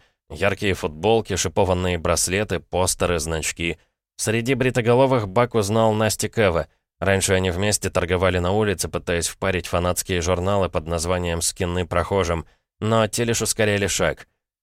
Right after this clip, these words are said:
Тренч смерил их ледяным взглядом. Бак его терпеть не мог. От всей этой демагогии про рабочий класс, которую любил разводить Тренч, и остальной его брехни,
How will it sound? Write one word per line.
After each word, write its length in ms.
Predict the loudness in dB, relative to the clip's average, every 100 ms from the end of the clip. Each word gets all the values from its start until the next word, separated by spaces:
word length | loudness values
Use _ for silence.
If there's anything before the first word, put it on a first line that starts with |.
| _
Тренч 340 | 0 2 4 2
смерил 400 | 2 2 4 2
их 80 | 2
ледяным 400 | 0 2 2 2
взглядом. 560 | 0 0 2 2 -2 -8 _ _ -4
Бак 280 | 0 0
его 220 | 2 2 2
терпеть 440 | 0 -2 -4 -2
не 100 | -2
мог. 340 | 0 0 -2 -18 _ _
От 140 | -4
всей 300 | -2 0 2
этой 200 | 2 0
демагогии 640 | 0 2 2 2 0 0 -2
про 280 | 0 2 2
рабочий 400 | 2 2 0 -2
класс, 340 | 0 0 2
которую 400 | -2 0 2 2
любил 320 | 0 0 2
разводить 500 | 2 0 -2 -4 -6
Тренч, 520 | -2 0 0 -4 -8 -6
и 60 |
остальной 480 | -4 -2 -2 0 0
его 280 | 0 0 0
брехни, 580 | 0 -4 -2 -2 -2